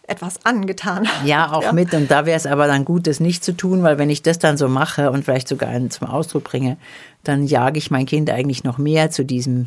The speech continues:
Speaker 2: Menschen hin, wo es jetzt gerade nicht funktioniert hat.
Speaker 1: Tatsächlich.
Speaker 2: Sondern hier einfach mehr, was brauchst du, auch dieses Ja, das ist schlimm, das ist scheußlich, lass
Speaker 1: Da
Speaker 2: dich
Speaker 1: sein.
Speaker 2: da sein,
Speaker 1: Mhm.
Speaker 2: ja,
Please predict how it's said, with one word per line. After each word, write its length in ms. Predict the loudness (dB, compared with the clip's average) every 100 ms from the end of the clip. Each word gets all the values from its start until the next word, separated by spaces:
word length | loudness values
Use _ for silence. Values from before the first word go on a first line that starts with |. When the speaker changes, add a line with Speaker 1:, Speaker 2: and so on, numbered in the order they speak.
| -2
Speaker 2:
Menschen 380 | -4 -2 -4 -4
hin, 340 | -2 0 -2
wo 80 | -4
es 120 | -4
jetzt 140 | -6 -8
gerade 280 | -8 -4 -2
nicht 320 | -2 -6 -10
funktioniert 640 | -8 -6 -6 -4 -6 -6
hat. 60 | -4
Speaker 1:
Tatsächlich. 640 | -4 -6 -10 -10 -12 -6
Speaker 2:
Sondern 240 | 0 2 2
hier 300 | 2 0 2
einfach 440 | -2 0 -2 0
mehr, 520 | 0 2 2 2 -2 -8 -10
was 280 | -4 -4 -4
brauchst 520 | -2 0 0 -4 -2
du, 340 | 0 2 0
auch 200 | 0 -4
dieses 420 | -6 -6 -4 -6 -4
Ja, 300 | -2 0 -2
das 200 | -4 -4
ist 180 | -4 -2
schlimm, 640 | 0 0 0 0 -2 -6 -10 -8
das 180 | -6 -6
ist 160 | -6
scheußlich, 800 | -4 -2 -4 -4 -6 -6 -8 -16 -20 -20 -20 _ _ _ -18
lass 640 | -14 -8 -6 -4 -6 -2
Speaker 1:
Da 220 | 2 4
Speaker 2:
dich 80 | 2
Speaker 1:
sein. 380 | -2 -4 -4 0
Speaker 2:
da 260 | 0 0 -2
sein, 440 | -4 -2 -2 0
Speaker 1:
Mhm. 40 |
Speaker 2:
ja, 140 | -2